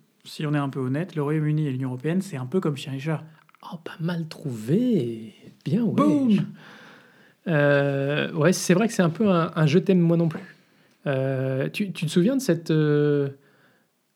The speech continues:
Speaker 2: de ce mème sur, euh, sur Internet avec le chat qui veut sortir ?
Speaker 1: Ah oui !
Speaker 2: Et en fait,
Speaker 1: Le
Speaker 2: on lui ouvre la
Speaker 1: chat.
Speaker 2: porte et puis finalement, il veut plus sortir.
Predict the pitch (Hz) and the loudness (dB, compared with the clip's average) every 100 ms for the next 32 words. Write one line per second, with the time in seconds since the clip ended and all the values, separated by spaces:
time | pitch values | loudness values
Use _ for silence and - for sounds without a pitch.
0 | 330 160 143 - 151 151 175 165 - 143 | -8 -4 -4 -4 -2 2 2 0 -2 -2
1 | 131 135 135 127 151 143 - 143 240 - | -2 -2 -2 -4 -2 -2 0 0 -2 -2
2 | 147 131 127 135 - 170 202 214 - 156 | -4 -4 -4 -4 -2 0 0 -4 -8 -10
3 | 139 131 135 135 131 127 139 - - 190 | -8 -10 -12 -10 -10 -6 -6 -6 -4 0
4 | 196 214 202 - _ _ _ - 214 240 | 2 0 -2 -10 _ _ _ -6 -2 -2
5 | 254 262 269 269 254 - - - _ - | 0 0 0 0 -2 -8 -20 -20 _ -4
6 | 151 147 143 135 160 151 151 143 156 156 | -2 0 -2 2 4 6 6 6 4 6
7 | 196 233 170 135 131 143 147 135 135 139 | 4 4 0 -2 0 0 0 -2 -4 -8
8 | 123 165 202 | -2 0 0